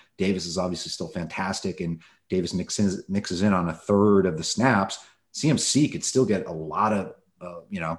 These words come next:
a lot of work done and, <laughs> and score a lot of points against this Kansas City run defense that is, uh, pretty, pretty easy to run against. So, uh, so yeah, I mean, he pretty much, I mean, is, even at, like, sixty-six percent of the snaps, you're still looking at a,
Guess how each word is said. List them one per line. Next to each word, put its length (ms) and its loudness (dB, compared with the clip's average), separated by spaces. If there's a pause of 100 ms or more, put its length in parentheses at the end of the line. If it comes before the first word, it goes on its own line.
a 60 -8
lot 360 -2
of 80 2
work 220 2
done 220 0
and, 160 -2
<laughs> 80 -2
and 120 0
score 320 0
a 40 -2
lot 180 2
of 100 -6
points 340 2
against 320 0
this 120 -6
Kansas 340 -4
City 300 0 (240)
run 200 4
defense 380 0
that 120 -4
is, 180 -2
uh, 220 -2 (300)
pretty, 260 4
pretty 200 6
easy 180 6
to 80 6
run 180 6
against. 340 0
So, 240 0 (360)
uh, 380 -4
so 160 -4
yeah, 180 2
I 60 0
mean, 160 0
he 260 0 (240)
pretty 160 4
much, 280 4
I 40 2
mean, 140 0
is, 540 -6
even 240 6
at, 240 2 (140)
like, 220 -10 (460)
sixty-six 920 2
percent 340 2
of 60 4
the 60 2
snaps, 520 -2
you're 60 -2
still 200 -2
looking 240 0
at 100 0
a, 400 -2